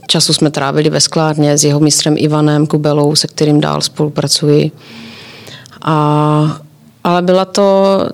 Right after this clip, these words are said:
tak já jsem taky, eh, dozrávala i <laughs> věkem. A op-, mé osobní nastavení se začalo měnit, že, že jsem opravdu začala toužit, jak by to bylo nádherné, kdybych si byla i tím dodavatelem.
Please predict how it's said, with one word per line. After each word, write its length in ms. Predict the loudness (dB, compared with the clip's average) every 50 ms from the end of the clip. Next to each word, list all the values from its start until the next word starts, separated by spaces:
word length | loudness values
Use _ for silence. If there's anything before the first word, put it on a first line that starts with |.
| -12 -18 -8
tak 200 | -8 -8 -4 -2
já 120 | -4 -2 0
jsem 220 | 2 2 2 2
taky, 360 | 0 -2 -2 0 2 2 2
eh, 100 | 2 0 -2 -2 -2 -2 -2 -6 -8 -8 -10 -6 -2
dozrávala 680 | 0 0 0 0 0 0 0 0 0 0 0 0 0
i 260 | 0 2 2 2 2 0 0 -2 -2 -4 -6 -8
<laughs> 320 | -10 -14 -20 -20 -18 _ 0
věkem. 500 | 2 2 2 0 -2 -2 -2 -2 -2 -4 -6 -12 -12 -14 -20 -8 -8 -8 -6 -6 -8 -8 -8 -8 -10 -10 -10 -12 -12 -16 -18 -20 -20 -8
A 380 | -4 -2 0 0 0 0 0 -2 -4
op-, 520 | -6 -6 -10 -16 -12 -8 -6 -6 -6 -4 0
mé 300 | 2 2 2 2 2 0
osobní 320 | 0 0 0 2 2 2
nastavení 460 | 2 0 0 0 0 0 2 2 2 2
se 140 | 2 0
začalo 340 | 0 0 0 0 2 2 4
měnit, 400 | 4 4 4 4 4 2 2 0
že, 540 | -2 0 2 2 2 2 2 0 0 -2 -4 -6 -12 -20 _ -4
že 100 | -2 0
jsem 160 | 0 0 0
opravdu 340 | -2 0 -2 -4 0 0 0
začala 340 | 0 0 0 0 -2 -2 0
toužit, 600 | 0 0 0 2 2 2 0 0 -2 -4 -12 -20 -20 -20 -20 -20 -20 -20 -20 -20 -20 -20 -14
jak 100 | -6 -2
by 100 | -2 0
to 100 | 0 0
bylo 160 | 0 2 2
nádherné, 800 | 2 2 2 2 0 2 2 2 2 2 0 0 0 -2 -2 -4 -4
kdybych 340 | -4 -4 -4 -2 0 0 0
si 240 | 0 0 -2 -4 -6 -8 -4
byla 220 | 0 0 0 2
i 120 | 0 -2 -2
tím 240 | 0 2 2 4
dodavatelem. 840 | 2 2 0 0 -2 -2 -4 -4 -2 -4 -2 -2 -2 -4 -4 -6 -8